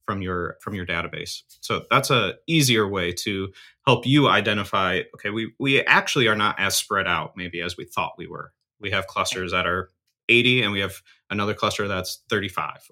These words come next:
So I think that's important. And like you said, yes, you have probably a lot of kids, but you're really not communicating with them. You're probably not communicating with teenagers much either. The youth pastor might be, but really who you're trying to talk to or communicate with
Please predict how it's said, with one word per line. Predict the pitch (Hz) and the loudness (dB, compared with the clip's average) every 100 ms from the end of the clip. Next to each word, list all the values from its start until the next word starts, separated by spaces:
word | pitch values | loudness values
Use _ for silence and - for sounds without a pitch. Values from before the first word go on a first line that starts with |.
| _ | _
So | - | -2
I | 123 | 0
think | 175 | 2
that's | 151 147 | 2 2
important. | 120 104 101 98 | 0 0 0 -4
And | 98 101 95 | -6 -8 -2
like | 120 127 | -2 2
you | 131 | 0
said, | 123 82 80 - - - _ _ - | 0 -4 -4 -10 -20 -20 _ _ 6
yes, | 127 - | 6 6
you | 127 | 4
have | 127 120 113 - _ | 6 6 4 -2 _
probably | 139 135 110 104 110 131 _ - - | 4 4 4 2 2 -2 _ -14 -4
a | |
lot | 104 104 107 | 6 8 8
of | |
kids, | - 107 90 117 127 - _ _ _ | 2 2 2 0 -2 -6 _ _ _
but | 107 90 - _ - | 2 2 -4 _ -6
you're | 113 | 2
really | 170 143 | 4 6
not | 101 92 - _ _ | 4 2 -4 _ _
communicating | - 120 127 127 - 98 90 | -4 4 6 4 4 0 0
with | 87 - | -6 -4
them. | 85 92 | -6 -4
You're | 95 | 2
probably | 143 143 | 4 4
not | 120 107 | 4 4
communicating | - 123 113 120 104 | 2 -2 2 0 0
with | 98 - | -4 -6
teenagers | - - 117 90 90 90 | 2 4 6 2 -2 -2
much | 87 - | -4 -4
either. | 117 92 82 90 _ | -4 -4 -4 -6 _
The | 107 | 2
youth | 113 120 | 2 2
pastor | 92 - - | 0 0 -2
might | 87 82 | -4 -6
be, | - 107 - | -8 -12 0
but | 104 87 - - _ _ | 0 0 -8 -20 _ _
really | 120 151 117 | 4 6 6
who | 104 | 2
you're | 110 101 | 0 0
trying | - 107 92 | 2 2 2
to | |
talk | - 107 - | 0 -2 -2
to | - 92 90 | -6 -4 -4
or | 90 | -6
communicate | - 117 98 95 - | -6 -6 -4 -4 -4
with | 90 90 | -6 -8